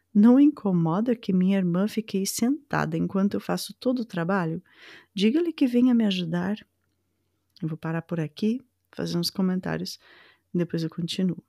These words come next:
Primeira coisa que eu reparei, que me chamou a atenção, é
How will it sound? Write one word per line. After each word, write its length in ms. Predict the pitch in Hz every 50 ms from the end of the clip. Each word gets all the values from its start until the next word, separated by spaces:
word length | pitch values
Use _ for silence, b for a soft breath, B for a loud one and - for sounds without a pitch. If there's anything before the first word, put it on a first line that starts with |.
| _ _ _ _ _ _ -
Primeira 320 | - 214 220 254 311 359
coisa 240 | - - 302 285 -
que 80 | -
eu 40 | 285
reparei, 400 | 262 294 285 - 254 202 147 143 147
que 120 | _ 196
me 60 | 180
chamou 220 | - - 185 185 180
a 20 |
atenção, 400 | 180 - 196 190 - - 139 - - _ _ B B B B B B B B B B B B B B B B B B B B B B B B B _ _ _ - -
é 480 | 180 185 180 175 180 175 170 165 180